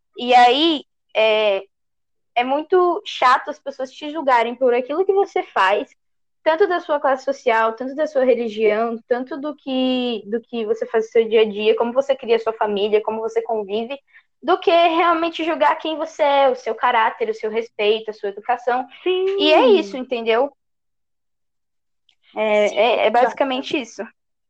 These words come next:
Speaker 3: Sim, eu acho que, tipo, às vezes as pessoas, elas colocam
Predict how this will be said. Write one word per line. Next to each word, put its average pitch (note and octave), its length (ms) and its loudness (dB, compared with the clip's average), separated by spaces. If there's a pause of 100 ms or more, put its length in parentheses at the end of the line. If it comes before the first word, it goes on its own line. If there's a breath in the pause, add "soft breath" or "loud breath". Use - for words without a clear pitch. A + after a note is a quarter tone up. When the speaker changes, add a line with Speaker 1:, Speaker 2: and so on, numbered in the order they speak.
(1000)
Speaker 3:
Sim, D4 260 -8
eu C#4+ 100 -2
acho B3 200 -2
que, C4 100 -14
tipo, A3+ 460 -12
às A3 220 -10
vezes A3 420 -8
as G#3 140 -12
pessoas, A3 420 -10
elas G#3+ 260 -10
colocam A3+ 760 -8